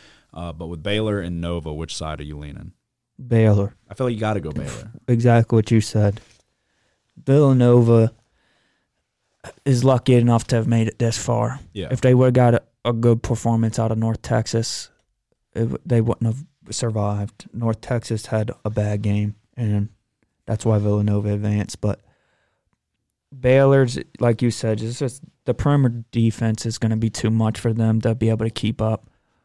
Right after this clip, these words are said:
Speaker 2: Um, I like Baylor big in this one.
Speaker 1: Yeah, I, I could see Villanova keeping it close in the first half, um, a little, but then, I mean, they're gonna pull. Baylor's going to pull away.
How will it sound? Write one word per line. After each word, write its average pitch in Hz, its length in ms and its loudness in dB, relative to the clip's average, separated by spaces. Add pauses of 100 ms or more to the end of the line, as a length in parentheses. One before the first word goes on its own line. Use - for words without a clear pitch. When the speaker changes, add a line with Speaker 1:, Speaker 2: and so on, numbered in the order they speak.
(180)
Speaker 2:
Um, 110 480 0 (460)
I 123 100 -4
like 117 260 -2
Baylor 113 360 -2
big 131 360 -6
in - 120 -6
this 127 220 -8
one. 120 240 -6 (300)
Speaker 1:
Yeah, 120 200 -4 (260)
I, 151 60 -6
I 170 40 -4
could 175 160 -6
see 190 160 -4
Villanova 120 520 -2
keeping 113 340 -8
it 101 80 -8
close 98 340 -6
in 101 80 -8
the 92 80 -8
first 92 300 -10
half, 92 460 -10 (240)
um, 92 600 -8 (1160)
a 90 60 -12
little, 98 460 -6 (540)
but 92 220 -8
then, 90 400 -8 (480)
I 95 40 -12
mean, 90 140 -8
they're 92 100 -6
gonna 92 160 -8
pull. 82 300 -14 (140)
Baylor's 95 340 -8
going 87 280 -8
to 73 60 -12
pull 76 220 -14
away. - 160 -18